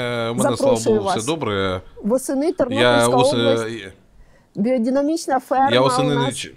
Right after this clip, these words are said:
Speaker 2: по Тутори, да, жива земля по Тутори. Е, побачите, це дуже легко.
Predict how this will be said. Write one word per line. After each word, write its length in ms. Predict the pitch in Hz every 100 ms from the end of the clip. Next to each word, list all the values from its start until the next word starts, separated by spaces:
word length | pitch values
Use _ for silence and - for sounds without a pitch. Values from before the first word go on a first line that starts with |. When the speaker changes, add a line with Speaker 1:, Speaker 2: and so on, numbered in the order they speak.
| -
Speaker 2:
по 120 | 277
Тутори, 720 | - 262 302 294 311 311 302
да, 500 | 226 233 247 247 247
жива 300 | 214 240 262
земля 300 | 247 254 247
по 180 | 240 247
Тутори. 600 | 233 233 - 302 320 349 - - - -
Е, 160 | 226 240
побачите, 1120 | 233 208 247 294 - 285 - 277 254 254 254
це 120 | -
дуже 260 | 208 254 240
легко. 380 | 220 214 -